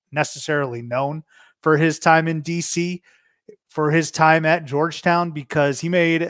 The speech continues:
a Final Four run and was an integral part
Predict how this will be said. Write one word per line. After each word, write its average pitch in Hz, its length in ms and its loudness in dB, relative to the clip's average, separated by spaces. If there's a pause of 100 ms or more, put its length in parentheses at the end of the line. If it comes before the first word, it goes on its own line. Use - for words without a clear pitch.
(160)
a 143 200 -2
Final 151 320 0
Four 202 340 -2
run 160 220 2
and 151 160 -6
was 135 180 -4
an 131 80 -10
integral 151 480 -4
part 135 400 -2